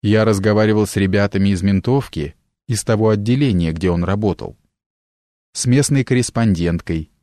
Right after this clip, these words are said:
которая собирала о нём материал. Да и Вадик Редькин тогда в этом городе солнца,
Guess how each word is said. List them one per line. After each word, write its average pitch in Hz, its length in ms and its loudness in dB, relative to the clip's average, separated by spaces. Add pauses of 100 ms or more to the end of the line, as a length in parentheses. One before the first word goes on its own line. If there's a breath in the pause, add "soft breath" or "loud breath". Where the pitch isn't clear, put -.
(200)
которая 98 360 0
собирала 92 520 0
о 85 40 0
нём 87 200 0
материал. 78 640 -6 (1040)
Да 113 60 2
и 120 160 4
Вадик 117 400 0
Редькин 110 480 0
тогда 90 440 0
в 80 60 -6
этом 92 340 0
городе 95 380 0
солнца, 123 680 -4